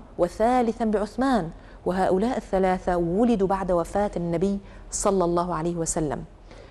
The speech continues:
وتولي صحابته الخلافة، كل منهم في دوره الذي يسره له الله. ثم لم يقتصر علي رضي الله عنه بهذا التيمن والتبرك وإظهار المحبة والصداقة لهؤلاء الصحابة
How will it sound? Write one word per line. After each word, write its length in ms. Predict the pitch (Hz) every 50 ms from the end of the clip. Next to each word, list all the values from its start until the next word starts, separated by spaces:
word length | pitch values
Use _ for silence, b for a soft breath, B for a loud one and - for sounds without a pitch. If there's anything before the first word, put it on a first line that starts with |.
| B -
وتولي 520 | 180 175 196 175 175 220 254 247 214 220
صحابته 680 | - - 196 - - 196 185 180 175 226 220 202 190 202
الخلافة، 640 | 190 - - - 180 185 170 151 143 - - 139 - B B B B B -
كل 220 | - 254 247 220
منهم 380 | 196 190 202 208 208 196 214 196
في 220 | - - 190 185
دوره 340 | 175 180 170 165 165 160 160 - - - -
الذي 300 | 185 180 180 170 170 165
يسره 460 | 160 - - - 175 160 165 160 151
له 160 | 160 156 160
الله. 300 | 160 156 151 147 135 151 - - - - - - - - - - - - B B B B B B B B B B B B -
ثم 240 | - 320 339 330
لم 200 | 302 269 269 254
يقتصر 520 | 294 302 - - - 262 - - 254 240 226 - - -
علي 420 | 160 165 175 190 220 233 240 233 226 - - -
رضي 280 | 185 214 220 214 196 180
الله 320 | 170 170 190 190 190 165
عنه 220 | 165 202 190 190 165
بهذا 460 | 165 175 170 196 214 220 214 175 180
التيمن 760 | 175 - - - - 175 175 190 208 214 208 208 202 196 196 - -
والتبرك 840 | 175 175 175 - - - 175 170 190 196 196 196 196 190 - - B B B B B
وإظهار 500 | 170 175 180 175 185 190 214 220 208 196
المحبة 640 | 175 165 160 156 - - 208 190 175 175 196 185 175
والصداقة 640 | 170 175 - - - 170 160 185 196 190 - 180 165
لهؤلاء 540 | 170 170 175 170 - - 170 180 185 -
الصحابة 680 | - - - - 165 - - 185 185 185 175 175 175